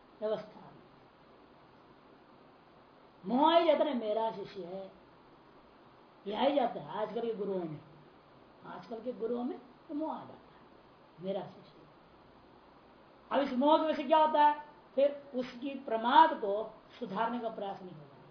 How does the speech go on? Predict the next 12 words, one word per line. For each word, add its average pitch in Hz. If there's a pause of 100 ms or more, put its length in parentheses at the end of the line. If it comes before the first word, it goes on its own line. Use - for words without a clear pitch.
(1700)
दूसरा 320
छोटा 330
प्रमाद 320
आश्रम 302
से 311
भी 339
निकाल 285
दोगे 214 (960)
और 233
उसका 277
प्रमाद 254
में 254